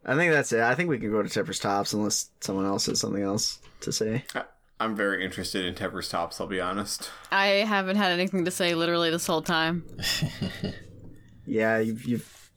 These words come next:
Speaker 1: been remarkably quiet.
Speaker 3: It's just a fine movie. I had fun, but that doesn't mean it was amazing. <laughs>
Speaker 4: Yeah.
Speaker 1: Yeah, 'cause I was like, "Oh, are we, like,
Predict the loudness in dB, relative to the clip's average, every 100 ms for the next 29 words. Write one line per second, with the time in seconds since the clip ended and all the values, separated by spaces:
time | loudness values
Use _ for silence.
0 | -2 0 2 2 0 0 0 2 2 2
1 | 0 -4 -16 -10 -12 -12 -18 -18 -18 -12
2 | -2 0 0 2 2 2 2 4 4 4
3 | 4 4 4 2 0 -10 _ _ _ _
4 | -2 2 2 2 2 4 4 2 -2 -2
5 | 0 0 0 -2 0 2 2 2 4 4
6 | 2 2 4 4 2 0 0 -2 -2 -6
7 | -8 -2 0 0 -2 0 2 4 4 4
8 | 0 -2 2 4 4 4 4 4 4 4
9 | 4 4 4 2 2 -2 -16